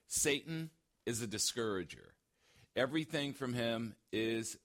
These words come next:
discouraging. And if you are discouraged, God didn't do it. Satan wants believers in Christ to be hopeless, to think we have no power,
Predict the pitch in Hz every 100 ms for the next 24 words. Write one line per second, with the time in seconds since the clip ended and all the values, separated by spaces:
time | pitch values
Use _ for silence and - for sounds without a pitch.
0 | 87 107 - 127 117 104 - 65 64 -
1 | _ - - - 107 117 113 131 156 151
2 | 131 107 - - 143 113 92 90 - _
3 | 104 120 120 120 101 110 101 98 90 67
4 | - _ _ - - 156 151 156 139 131
5 | 131 - 110 110 120 123 120 117 - 104
6 | 104 101 - 82 82 - 131 107 - 64
7 | - - - - _ _ _ 110 98 117
8 | 117 113 110 107 101 95 - 135 110 78
9 | 65 -